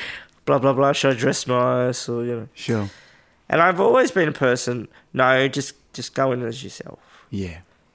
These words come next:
Speaker 1: And if they like you, they'll ta-, you know.
Speaker 2: Yeah.
Speaker 1: So anyway, I rocked up and I met, um, Ken Rock, uh, owner of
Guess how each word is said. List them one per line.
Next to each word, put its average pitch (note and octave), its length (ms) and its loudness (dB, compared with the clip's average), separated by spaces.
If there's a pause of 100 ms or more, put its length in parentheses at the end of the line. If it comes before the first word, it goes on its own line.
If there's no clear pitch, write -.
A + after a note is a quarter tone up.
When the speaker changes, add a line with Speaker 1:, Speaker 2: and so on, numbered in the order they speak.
(160)
Speaker 1:
And A2+ 80 -8
if A#2 120 -6
they A2+ 100 2
like B2 420 2
you, G#2+ 240 -4
they'll F#2+ 300 -10 (1160)
ta-, - 140 -8 (100)
you - 140 -4
know. - 220 -8 (180)
Speaker 2:
Yeah. G2+ 300 -2 (400)
Speaker 1:
So C3 200 0
anyway, B2 220 2
I A#2+ 260 2 (380)
rocked G#2+ 300 -4
up - 240 -4
and G#2+ 120 -4
I G#2+ 60 -2
met, A2+ 460 -6
um, G#2 420 -6 (160)
Ken A2+ 280 -2
Rock, - 420 -2 (920)
uh, A2 380 0 (300)
owner A2 360 0
of G#2+ 140 -6